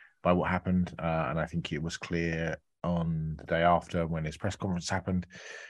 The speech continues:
that he was affected. You saw how emotional he got. There was a couple of decisions I just didn't necessarily agree with in terms of, you know, either punting or, or I think we punted at about the forty-two and a fourth and one. And I just thought that's not really mu-, the Mike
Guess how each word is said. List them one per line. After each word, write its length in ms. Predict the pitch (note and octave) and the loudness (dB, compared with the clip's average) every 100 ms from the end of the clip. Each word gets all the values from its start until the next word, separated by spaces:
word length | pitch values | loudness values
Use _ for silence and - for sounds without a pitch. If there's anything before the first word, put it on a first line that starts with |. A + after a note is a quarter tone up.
| - - - | -20 -20 -4
that 100 | F#2 | 0
he 100 | G2 | 2
was 120 | F2 | 2
affected. 440 | - F#2+ D#2 F2+ | 2 2 2 -4
You 80 | D#2+ | -4
saw 160 | - E2+ | -4 -2
how 200 | D#2+ E2 | 0 0
emotional 400 | E2 E2 - E2+ | 0 0 0 -2
he 80 | D#2+ | -2
got. 360 | F#2 F2 - | 2 2 2
There 80 | F2 | -2
was 100 | E2+ | -6
a 40 | D#2+ | -4
couple 240 | - - | -4 -2
of 80 | F#2 | -4
decisions 420 | D#2+ - E2+ F2 | -4 -4 -2 0
I 80 | F2 | -2
just 300 | E2+ E2+ - _ | -2 -6 -10 _
didn't 260 | F2 F2+ E2+ | -2 -2 0
necessarily 440 | E2+ - F#2 F2+ | -4 -2 -2 0
agree 260 | E2+ F#2+ F#2 | 0 2 2
with 280 | F#2 F2+ E2+ | 2 0 -4
in 140 | D#2 | -8
terms 420 | - F2 E2 D#2 E2 | -4 -2 -2 -4 -6
of, 180 | D#2 - - | -8 -10 -6
you 60 | F2+ | -4
know, 180 | D#2 D#2+ D#2 _ - | -2 -4 -8 _ -10
either 180 | E2+ E2+ | -6 -6
punting 500 | - F#2 F2 - E2 | -4 -2 -2 -2 -2
or, 420 | E2 D#2+ D2+ - - | -2 -4 -6 -10 -12
or 400 | - D#2+ D#2+ D#2 - - - _ | -8 -6 -6 -8 -12 -20 -20 _
I 40 | G2 | -4
think 100 | D2+ | -4
we 60 | |
punted 400 | D#2+ F#2+ F2+ - | -2 0 0 -2
at 100 | D#2 | -4
about 200 | D#2 D#2 | -2 -2
the 40 | A1 | -4
forty-two 600 | - F2+ D2+ - F#2 F2+ | -4 -2 -2 -4 0 0
and 60 | E2 | -2
a 20 | |
fourth 340 | - F2+ E2+ | -2 -2 -2
and 100 | F2 | 0
one. 300 | F2+ G2 G#2 | 2 2 0
And 80 | F2 | 0
I 120 | D2 | -2
just 240 | D#2+ E2 - | -6 -10 -6
thought 180 | D#2+ E2 | -4 2
that's 380 | F2 - - | 0 0 -6
not 240 | F2 F2+ - | 0 0 0
really 180 | F2+ F2+ | 0 2
mu-, 140 | F2+ | 0
the 100 | F2 | 2
Mike 160 | F#2 | 0